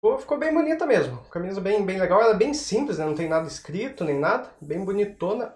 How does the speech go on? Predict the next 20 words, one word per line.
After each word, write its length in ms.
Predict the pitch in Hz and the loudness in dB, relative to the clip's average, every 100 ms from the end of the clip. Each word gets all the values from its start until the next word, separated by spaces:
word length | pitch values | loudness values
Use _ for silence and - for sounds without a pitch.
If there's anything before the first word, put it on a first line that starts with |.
| - | -12
mesmo. 540 | 165 170 180 170 147 151 _ _ _ _ _ _ - | -6 -2 0 0 -2 -8 _ _ _ _ _ _ -6
E 40 | |
aqui 200 | 165 185 | -6 -4
está 420 | 175 - 165 160 - | -6 2 2 2 0
o 160 | 185 | 2
item 360 | 190 190 196 180 | 4 2 0 -4
principal 840 | - 180 262 262 247 - 165 165 | -4 0 2 2 -2 0 4 6
da 120 | 185 202 | 4 0
box, 360 | 220 247 - | 2 0 0
que 120 | - | 0
é 20 | 214 | 0
o 80 | |
colecionável 600 | 202 208 214 220 208 208 196 | 2 0 0 0 0 0 0
do 240 | 196 - | -2 -2
Alexander. 800 | 196 208 196 190 - 269 277 262 | 0 2 2 -2 -4 0 0 2
Ele 100 | 196 | 0
vem 140 | 180 | 0
com 60 | 185 | -2
a 40 | |
tampinha. 560 | 180 190 180 254 285 311 | -2 -4 -4 -4 -4 -4